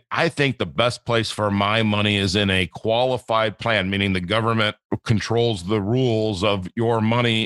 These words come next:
in this plan, and where Wall Street, you know, <laughs> and they talk about mob bosses. I mean, they, that, if that's where I should put my money, that's where I should put all of my money, and I should wait for twenty, thirty, forty years to use it.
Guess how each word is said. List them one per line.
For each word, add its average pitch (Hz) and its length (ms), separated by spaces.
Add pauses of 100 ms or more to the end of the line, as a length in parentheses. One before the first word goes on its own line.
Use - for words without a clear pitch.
in 107 140
this 107 180
plan, 104 500 (360)
and 151 340 (100)
where 135 320
Wall 143 320
Street, 113 520 (360)
you 120 100
know, 107 240
<laughs> - 40
and 104 180
they 110 100
talk 107 260
about 101 240
mob 104 360
bosses. 95 560
I 101 60
mean, 113 180
they, 110 180 (400)
that, 131 240 (220)
if 127 260
that's 170 280
where 147 160
I 127 120
should 117 200
put 120 160
my 110 180
money, 98 300
that's 113 200
where 156 100
I 143 100
should - 160
put 131 140
all 135 280
of 139 120
my 135 180
money, 120 240
and 113 100
I 110 60
should 98 240
wait 113 260
for 107 120
twenty, 110 280
thirty, 104 300
forty 98 320
years 98 280
to 92 80
use 92 340
it. 78 80